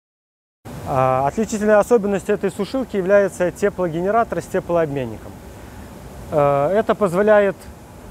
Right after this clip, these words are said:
отработанным газом не проходить через слой зерна. Агент чистый, сушка проходит без проблем.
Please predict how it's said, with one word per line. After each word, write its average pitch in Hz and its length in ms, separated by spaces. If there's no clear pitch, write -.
отработанным 196 760
газом 208 500
не 190 240
проходить 180 540
через 180 360
слой 175 260
зерна. 160 460
Агент 180 500
чистый, 214 500
сушка 208 340
проходит 196 600
без 190 240
проблем. 208 580